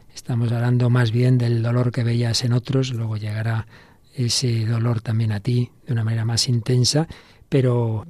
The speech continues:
seguías en esa búsqueda, estás en Calcuta, pero otro año te vas a Kenia, otro año te vas a Guatemala,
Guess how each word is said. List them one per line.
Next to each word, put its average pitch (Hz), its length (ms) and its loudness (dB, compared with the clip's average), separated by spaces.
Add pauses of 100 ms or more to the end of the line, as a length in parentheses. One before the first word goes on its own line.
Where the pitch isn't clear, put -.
(160)
seguías 135 440 0
en 127 80 2
esa 127 200 0
búsqueda, 135 720 2
estás 131 400 -4
en 120 140 -2
Calcuta, 143 560 -2
pero 131 160 0
otro 127 400 0
año 131 280 2
te 127 100 -6
vas 123 200 -2
a 113 60 -6
Kenia, 147 380 2
otro 131 180 -2
año 127 160 0
te 117 100 -6
vas 123 200 -2
a - 20 -2
Guatemala, 131 640 0